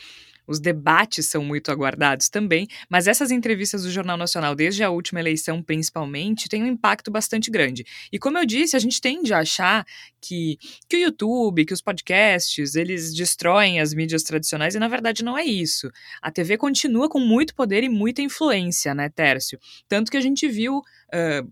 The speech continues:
o número preliminar, por exemplo, é que somente em São Paulo a entrevista foi assistida por seis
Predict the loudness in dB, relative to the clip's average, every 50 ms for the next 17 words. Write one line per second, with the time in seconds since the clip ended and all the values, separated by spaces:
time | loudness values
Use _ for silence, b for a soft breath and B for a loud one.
0 | -10 -8 -6 -4 -2 -2 0 0 2 2 2 2 0 0 -2 -4 -2 -2 -2 -2
1 | -2 -2 -2 0 2 2 2 2 0 -2 _ -4 -2 -2 -2 -2 -4 -6 -6 -8
2 | -6 -4 -2 -2 0 0 0 -2 -2 -2 -2 -2 -2 -2 -2 -2 -2 -2 -2 0
3 | 2 2 4 4 2 2 0 -2 -4 B B B B -2 0 0 2 2 2 2
4 | 0 -2 -4 -2 0 0 0 0 0 -2 -2 -2 0 0 0 0 0 -2 -2 -2
5 | 0 0 0 2 2 2 0 -2